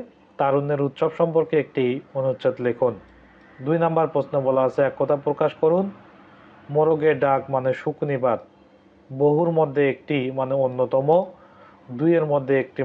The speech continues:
মানে অন্যতর, ক্ষুদ্র চিহ্ন মানে হচ্ছে বিন্দু, ক্ষুদ্র জাতীয় বক মানে হচ্ছে বলাক। তিন নম্বর প্রশ্ন বলা আছে, বাগধারার গুলোর অর্থ ও বাক্য তৈরি করুন।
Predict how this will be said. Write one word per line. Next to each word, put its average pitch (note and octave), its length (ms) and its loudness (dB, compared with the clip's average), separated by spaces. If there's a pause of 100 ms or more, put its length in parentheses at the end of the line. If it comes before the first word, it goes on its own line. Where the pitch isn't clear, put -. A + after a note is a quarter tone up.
মানে B2 140 0 (120)
অন্যতর, A#2+ 500 0 (760)
ক্ষুদ্র E3+ 260 -2 (200)
চিহ্ন E3+ 280 0
মানে D#3 220 0
হচ্ছে C3+ 220 0 (140)
বিন্দু, C3 320 -2 (920)
ক্ষুদ্র D#3+ 320 -4 (180)
জাতীয় C3+ 260 2 (100)
বক C3+ 140 2 (100)
মানে B2+ 160 -2
হচ্ছে A#2+ 220 -4 (120)
বলাক। A#2 380 0 (2750)
তিন F3 200 0
নম্বর E3+ 240 2
প্রশ্ন D#3+ 340 0
বলা D3+ 260 2
আছে, E3 160 0
বাগধারার C#3+ 680 0 (280)
গুলোর C#3+ 300 2
অর্থ B2 180 -4
ও D3+ 100 4
বাক্য C3+ 240 -2 (160)
তৈরি C#3+ 260 0
করুন। E3 220 2